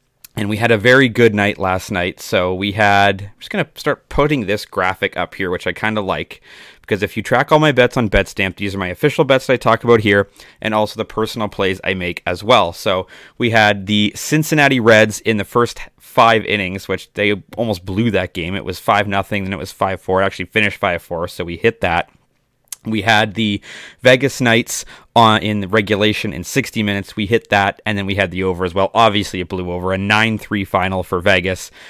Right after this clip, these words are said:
And then we also hit a couple other plays that I posted as well, a W N B A play, and, uh, we had a nice little Vegas and over parlay as well. So if you follow me on Twitter, that's the type of stuff that I post there as well, along with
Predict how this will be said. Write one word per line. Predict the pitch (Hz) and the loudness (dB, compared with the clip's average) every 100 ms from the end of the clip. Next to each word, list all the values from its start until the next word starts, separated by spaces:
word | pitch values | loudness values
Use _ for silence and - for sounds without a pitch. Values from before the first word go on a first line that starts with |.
| - - | -20 -10
And | 117 | -6
then | 117 | -2
we | 143 | 0
also | 139 - | 0 0
hit | 127 - | 0 0
a | - | -2
couple | 117 113 | -4 -2
other | 82 107 107 | 0 0 -2
plays | - 98 95 | 0 -2 0
that | 101 | -2
I | 98 | -2
posted | 90 98 95 95 | -2 -4 -6 -6
as | 87 - | -8 0
well, | 104 101 | 2 2
a | |
W | 90 92 90 90 | 2 -2 -2 -6
N | 85 | -6
B | 82 | 2
A | 101 107 | 4 4
play, | - 107 104 107 - - _ | 4 2 4 2 -2 -18 _
and, | 92 90 90 85 | -6 -6 -6 -6
uh, | 85 85 | -6 -6
we | 87 | -8
had | 90 95 | -4 -2
a | |
nice | 95 92 - | -2 -4 -4
little | 90 90 | -4 -4
Vegas | 85 92 87 92 | 2 2 2 -4
and | - 90 87 | -4 -6 -4
over | 87 85 82 | -4 -2 2
parlay | 98 85 82 85 | 2 2 0 -4
as | 80 90 | -4 -4
well. | 175 180 95 | 4 4 4
So | - 92 | -2 -6
if | - | -6
you | 101 | -4
follow | 139 139 | 0 2
me | 135 127 | 0 -6
on | |
Twitter, | 117 117 107 | -6 -4 -2
that's | 107 107 | -4 -4
the | - | -4
type | 107 107 | -6 -6
of | |
stuff | - 98 92 - - _ | -4 -4 -4 -8 -20 _
that | 110 92 | -2 0
I | 98 | 0
post | - 110 104 | 2 0 0
there | - 98 | 0 0
as | 95 95 | 0 0
well, | 95 98 | 2 2
along | 98 92 98 123 123 98 | 0 2 4 4 2 0
with | 95 95 | -2 -2